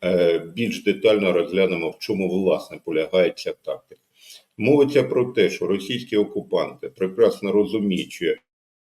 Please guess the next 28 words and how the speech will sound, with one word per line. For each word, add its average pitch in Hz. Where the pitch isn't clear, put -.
важливість 90
Збройних 90
сил 82
України, 80
а 92
саме 82
відсутність 90
переваги 101
в 78
повітрі 104
і 92
прикриття 95
з 120
повітря, 113
е, 101
намагаються 120
витягнути 95
підрозділи 101
Збройних 95
сил 95
України 113
з-під -
так 95
званого 95
Д 85
Ш -
К 87
П -